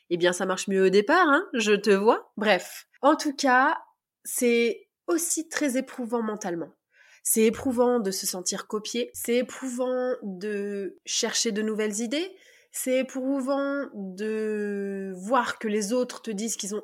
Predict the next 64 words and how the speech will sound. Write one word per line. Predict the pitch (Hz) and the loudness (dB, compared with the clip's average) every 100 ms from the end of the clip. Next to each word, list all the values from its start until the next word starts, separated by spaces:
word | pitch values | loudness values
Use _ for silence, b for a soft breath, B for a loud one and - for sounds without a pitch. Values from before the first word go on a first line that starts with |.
| - | -2
hyper | 269 277 262 | -2 2 0
bien | 214 240 | 2 0
réussi | 240 233 220 247 247 | 0 0 -2 -2 -4
et | - | -6
que | - | -4
toi | 240 | -4
tu | 226 214 | -4 -10
comprends | 202 214 | -12 -6
pas | 226 226 | -4 -4
parce | 190 | -6
que | - | -8
t'as | 196 202 | -10 -8
fait | 226 | -8
un | 214 | -8
truc | 226 202 | -8 -8
et | |
ça | 190 | -6
marche | 180 190 - | -6 -6 -4
pas. | 330 - - | -6 -6 -6
Et | 220 | -4
ça | 240 | 0
m'emmène | 220 220 240 233 | 0 2 2 2
à | |
mon | 175 180 | 0 -2
point | - 233 | -4 -4
suivant | - 208 208 | -4 -4 -4
qui | 330 - 233 226 | -4 -4 -4 -2
est | 294 | -2
qu'on | - 185 185 | -4 -6 -4
a | 185 | -4
l'impression | 214 220 226 - 285 381 370 | -4 -4 -6 -4 -4 -4 -6
que | 226 | -4
l'entrepreneuriat | 196 196 185 190 202 190 190 226 | -4 -2 -6 -8 -8 -4 -2 -2
c'est | 220 | -4
vraiment | 170 170 170 | -4 -4 -4
tendance, | 170 175 226 330 - b 202 | -4 -6 -4 -4 -8 b -2
mais | 190 180 180 180 - _ _ 196 | 2 4 2 0 -6 _ _ -8
je | 214 | -6
vous | |
conseille | 294 269 247 | -4 0 0
aujourd'hui | 185 190 202 | 0 -2 -2
de | 180 | -2
pas | 208 233 | 0 -2
vous | 214 | 0
lancer | 185 185 | -4 -4
dans | 185 | -6
l'entrepreneuriat | 170 170 170 185 170 196 | -6 -6 -10 -8 -6 -4
juste | 196 214 | -4 -6
parce | - 175 | -6 -6
que | 165 | -4
c'est | 165 | -6
tendance | 170 170 180 202 | -8 -8 -8 -10
ou, | 170 | -10
ou | 208 | -8
parce | 208 196 | -6 -4
qu'on | - 196 | -4 -4
entend | 180 180 | -6 -6
partout | 214 - 247 | -8 -8 -8
qu'il | 240 202 | -6 -8
faut | - 196 | -8 -8
une | |
mission | 185 190 233 | -6 -6 -4
de | 233 | -6
vie | 220 | -4